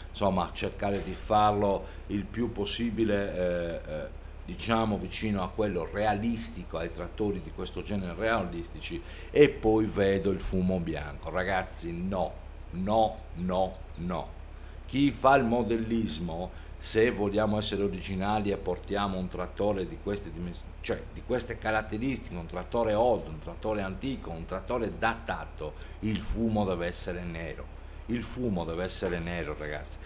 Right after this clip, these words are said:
La tecnologia che abbiamo oggi sui mezzi, allora non c'era, non sapevamo neanche cosa voleva dire.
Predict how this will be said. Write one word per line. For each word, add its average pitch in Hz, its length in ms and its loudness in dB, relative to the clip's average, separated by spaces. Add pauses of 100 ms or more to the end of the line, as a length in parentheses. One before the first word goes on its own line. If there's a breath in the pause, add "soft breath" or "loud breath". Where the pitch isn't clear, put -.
(220 loud breath)
La 127 180 10
tecnologia 135 960 4
che 117 120 2
abbiamo 110 440 4
oggi 127 420 4
sui 90 240 -4
mezzi, 117 640 0 (220 loud breath)
allora 87 640 6
non 92 320 0
c'era, 92 560 2
non 98 180 0
sapevamo 104 640 2
neanche 101 400 0
cosa 95 400 0
voleva 82 420 -2
dire. 71 320 -12